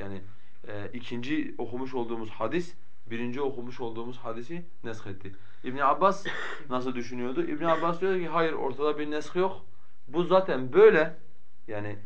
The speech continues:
başından beri böyledi. El ma'u minel ma'i de şey içindir, ihtilam olan insan içindir. Yani gece rüya gören insan içindir. Ki biz demiştik ki icma ile, bir de Tirmizi'den bir hadis de söylemiştik beraberinde.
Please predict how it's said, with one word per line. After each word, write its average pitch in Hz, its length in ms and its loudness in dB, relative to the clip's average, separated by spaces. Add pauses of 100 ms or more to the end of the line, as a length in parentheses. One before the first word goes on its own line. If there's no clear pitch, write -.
(100)
başından 135 500 0
beri 123 240 0
böyledi. 120 440 -2 (360)
El 123 100 4
ma'u 165 360 2
minel 147 300 -2
ma'i 175 320 0
de 170 200 0 (380)
şey 156 200 2
içindir, 101 360 -2 (100)
ihtilam 160 540 0
olan 143 260 2
insan 117 320 0
içindir. 90 420 -4
Yani 98 240 -4
gece 123 400 0 (280)
rüya 123 260 4
gören 120 340 0
insan 101 280 -2
içindir. 101 380 -4 (280)
Ki 135 160 -4
biz 156 140 -4
demiştik 147 380 -4
ki 135 180 -2
icma 139 280 0
ile, 156 260 0 (340)
bir 127 60 -2
de 131 120 0
Tirmizi'den 131 540 -2
bir 127 60 0
hadis 127 380 -2
de 98 160 -2 (280)
söylemiştik 104 600 -2
beraberinde. 101 600 -2